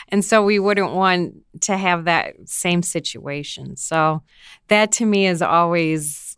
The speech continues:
a red flag. I think you can address why you're looking for a new position without necessarily bashing.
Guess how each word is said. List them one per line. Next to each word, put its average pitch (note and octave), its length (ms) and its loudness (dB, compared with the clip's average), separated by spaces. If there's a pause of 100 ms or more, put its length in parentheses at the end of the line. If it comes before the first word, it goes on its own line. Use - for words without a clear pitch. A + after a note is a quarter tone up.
(160)
a D#3+ 80 2
red D#3+ 280 2
flag. C#3+ 540 -4 (240)
I G#3 80 4
think D4 280 0
you A#3 100 0
can A3+ 320 0
address E3+ 840 0 (200)
why F3+ 720 2
you're B3+ 180 -2
looking C4+ 300 -2
for C4 160 -2
a B3+ 80 2
new B3+ 180 0
position C4 720 -2 (260)
without G3+ 520 2
necessarily F#3 1400 0 (280)
bashing. D3+ 720 0